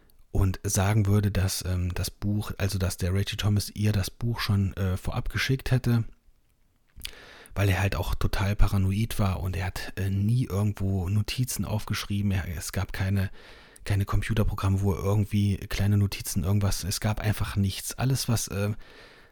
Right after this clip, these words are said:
was, äh, um die Bücher ging, hatte er nur in seinem Kopf, weil er halt, wie gesagt, komplett paranoid war.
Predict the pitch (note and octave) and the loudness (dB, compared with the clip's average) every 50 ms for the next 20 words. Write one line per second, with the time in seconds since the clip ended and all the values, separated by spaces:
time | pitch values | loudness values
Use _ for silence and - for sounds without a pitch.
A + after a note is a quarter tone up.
0 | _ - - G#2+ G#2+ - - - - - G2+ - - A2+ A2+ G#2 G2 G#2 G#2+ G#2 | _ -4 0 2 2 2 0 -2 -2 -4 -6 -2 0 2 2 2 2 2 0 2
1 | A2+ C3+ D#3 C3+ D3 C3 G#2+ A2 A#2+ B2 A2+ G#2 G#2+ - - G2+ E2 F#2 G#2 G#2 | 4 4 4 4 4 2 2 4 2 4 4 4 2 2 0 0 0 2 2 4
2 | G#2 A#2+ C3+ C3+ B2+ A2+ G#2 G2+ G#2 G2+ - A#2+ A#2 - - - F#2+ G2 G2 F#2+ | 4 6 6 6 6 6 4 2 0 0 0 -2 -4 -4 -4 -4 -2 -2 0 0
3 | G2 F2+ F2+ - - G2+ G#2 F#2 F#2+ F2+ F#2+ - - - - - - - - - | -2 -4 -6 -6 -6 -4 -4 -4 -2 -4 -4 -6 -8 -14 -14 -16 -20 -16 -6 0
4 | G#2+ G2+ F#2+ - - F#2+ G2 - - - - F#2+ G2 G2 F#2+ F#2 D#2+ F#2+ G2+ - | 0 0 2 4 2 2 2 0 6 6 6 6 6 2 0 0 0 -2 -2 -4
5 | - E2 D#2 E2 | -4 -2 -2 -2